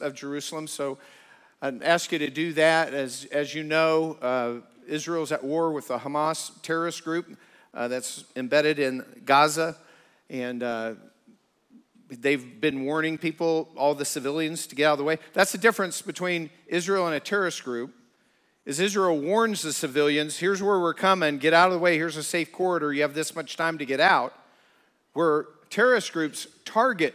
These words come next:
civilians, not military bases. So that's the difference. So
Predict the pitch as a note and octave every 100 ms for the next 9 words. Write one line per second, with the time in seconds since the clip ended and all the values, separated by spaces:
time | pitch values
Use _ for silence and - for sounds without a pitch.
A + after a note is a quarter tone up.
0 | - - - D3 C3+ A#2+ G#2+ F#2+ - C3
1 | D3 A3 C#3 D#3+ D3+ C#3+ A#2+ A2 G#2+ -
2 | A#2 - C3 - - - - _ D3+ D#3
3 | C#3+ B2+ A#2+ C3 B2 -